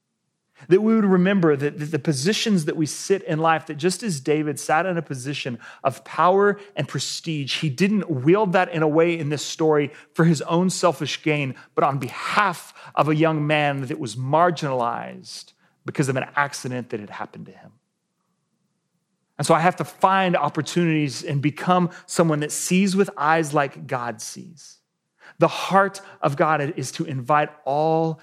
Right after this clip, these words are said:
to himself. That he has invited every single one of us into a space that we would not have felt comfortable if he had not invited us first. And so if you're a follower of Jesus,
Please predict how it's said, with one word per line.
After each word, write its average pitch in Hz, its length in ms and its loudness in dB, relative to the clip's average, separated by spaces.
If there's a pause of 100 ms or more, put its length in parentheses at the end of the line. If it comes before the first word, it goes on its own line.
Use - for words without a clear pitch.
(160)
to - 100 -10
himself. - 640 -12 (840)
That 165 120 6
he 190 120 6
has 190 120 4
invited 170 480 4
every 175 340 2
single 175 320 0
one 160 160 2
of 147 100 -4
us 135 200 -8
into 175 440 0
a 151 60 0
space 175 580 0 (220)
that 165 140 2
we 165 120 4
would 170 140 4
not 156 260 4
have 175 100 0
felt 165 260 0
comfortable 143 520 -2
if 123 100 -2
he 156 120 0
had 147 100 0
not 131 160 -2
invited 123 480 -2
us - 420 -8 (260)
first. - 560 -14 (1600)
And 139 80 -6
so 175 100 2
if 151 140 0
you're 196 80 6
a 151 60 0
follower 156 360 2
of 120 80 -2
Jesus, 113 600 -14